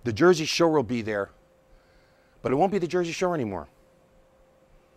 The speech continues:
The home of my memories is gone. And I just wanted to have the chance to say R I P.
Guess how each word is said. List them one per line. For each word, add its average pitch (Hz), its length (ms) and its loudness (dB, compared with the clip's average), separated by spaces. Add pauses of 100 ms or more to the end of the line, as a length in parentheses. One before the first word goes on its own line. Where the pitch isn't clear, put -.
(420)
The - 80 -8
home 170 240 -2
of 139 100 -8
my 139 160 -2
memories 131 640 -2 (1200)
is 113 120 -8
gone. 101 360 -6 (1300)
And 110 440 -4
I 110 160 0
just 117 240 -8
wanted 120 240 0
to 120 80 -6
have 104 320 -4
the - 40 -20
chance 107 520 -6
to 113 120 -16
say 107 420 -8 (840)
R 98 160 0
I 101 60 -4
P. 98 320 -8